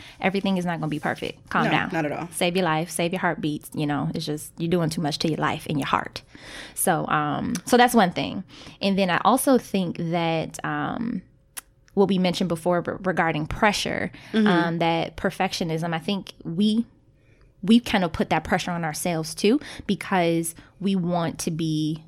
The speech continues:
Speaker 1: competitive.
Speaker 2: Yeah.
Speaker 1: Competitive in the sense, like, when you think competitive,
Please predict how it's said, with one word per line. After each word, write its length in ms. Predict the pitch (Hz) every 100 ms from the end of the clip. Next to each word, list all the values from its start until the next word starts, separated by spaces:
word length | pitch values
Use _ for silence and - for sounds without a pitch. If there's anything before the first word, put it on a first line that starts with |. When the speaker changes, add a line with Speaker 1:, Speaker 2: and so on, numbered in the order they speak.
| _ _ _ _
Speaker 1:
competitive. 680 | - 190 - 165 - - - - - -
Speaker 2:
Yeah. 220 | 196 165 160 - - - _ _ - - -
Speaker 1:
Competitive 520 | 214 180 220 226 220
in 100 | 196
the 60 | 185
sense, 300 | - 185 175
like, 100 | 170
when 100 | 170
you 80 | 165
think 200 | 220 220
competitive, 520 | 175 175 165 160